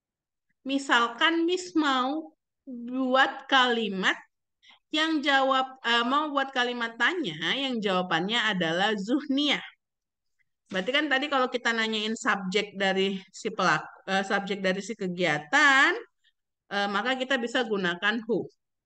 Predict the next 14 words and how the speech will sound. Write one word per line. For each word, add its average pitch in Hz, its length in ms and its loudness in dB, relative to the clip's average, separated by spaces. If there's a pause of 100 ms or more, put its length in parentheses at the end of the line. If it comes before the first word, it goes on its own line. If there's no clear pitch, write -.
(360)
Ya. 165 400 -4 (880)
Kata 349 320 4
tanyanya 381 720 4 (240)
kita 339 400 0
tambahkan 254 880 4 (240)
dengan 208 880 0 (800)
rumus 339 400 0
kalimat 277 480 2
yang 247 160 0
tadi. 233 320 0 (400)
Ya, 196 240 -2
jadi 220 320 0
kita 262 320 0
tuh 370 160 -6